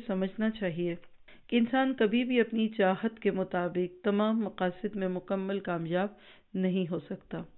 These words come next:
इरशाद होता है, "वलस्तुम बिआखिज़ीहि इल्ला अन तगमिज़ू फ़ीह", यानी तुम तो ऐसी चीज़ें कभी ना लो जब तुम दूसरों को देते हो, और अगर कोई तुम्हें पेश करे तो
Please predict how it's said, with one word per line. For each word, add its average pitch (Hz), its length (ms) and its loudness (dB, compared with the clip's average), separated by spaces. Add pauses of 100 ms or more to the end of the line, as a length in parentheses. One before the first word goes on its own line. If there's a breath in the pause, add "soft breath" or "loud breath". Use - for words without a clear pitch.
(580 loud breath)
इरशाद 233 440 4
होता 214 280 4
है, 208 180 2
"वलस्तुम 202 720 0
बिआखिज़ीहि 190 920 0 (140)
इल्ला 175 440 -2 (520 loud breath)
अन 233 220 4
तगमिज़ू 202 720 4
फ़ीह", 165 300 -4 (1120 soft breath)
यानी 196 240 2
तुम 214 140 4
तो 220 140 2
ऐसी 202 320 2
चीज़ें 190 280 -2
कभी 190 300 -2
ना 208 160 0
लो 175 180 0 (240)
जब 175 240 -4
तुम 170 200 -4
दूसरों 180 360 -2
को 190 120 -2
देते 180 340 -2
हो, 214 100 2
और - 580 -6
अगर 185 220 4
कोई 185 140 -2
तुम्हें 185 260 -2
पेश 175 280 -2
करे 196 260 0
तो 214 140 -2